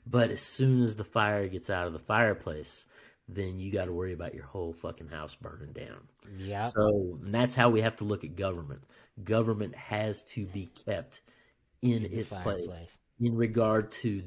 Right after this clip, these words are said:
Speaker 1: them being servants of the people. Same thing with the media.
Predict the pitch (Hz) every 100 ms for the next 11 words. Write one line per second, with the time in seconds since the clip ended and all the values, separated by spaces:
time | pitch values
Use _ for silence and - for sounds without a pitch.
0 | 90 113 113 110 98 101 95 90 82 -
1 | - 98 95 98 80 - _ - 101 87
2 | 85 82 - 90 139 - - - 139 139
3 | 135 135 131 120 131 131 87